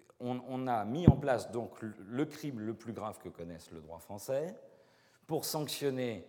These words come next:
un acte, euh, un, euh, qui était, euh, toute tentative de clonage reproductif, voilà, sans jamais poser une seule fois la question,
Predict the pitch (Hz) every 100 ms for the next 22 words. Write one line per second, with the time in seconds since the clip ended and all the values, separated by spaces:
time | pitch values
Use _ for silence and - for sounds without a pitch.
0 | - - _ _ _ _ - 110 123 117
1 | - - - - - _ _ - 92 85
2 | 85 57 - 90 90 90 95 101 - -
3 | - - 104 - - - 101 104 101 117
4 | 101 95 - 107 - 139 - 113 120 104
5 | - 110 95 92 - 92 - 98 95 87
6 | 87 85 90 92 147 180 - - _ _
7 | _ _ _ _ _ _ _ - - _
8 | _ - - - 160 131 117 143 185 156
9 | 127 - 147 117 123 107 165 170 - 160
10 | 123 - 113 87 85 95 - 107 113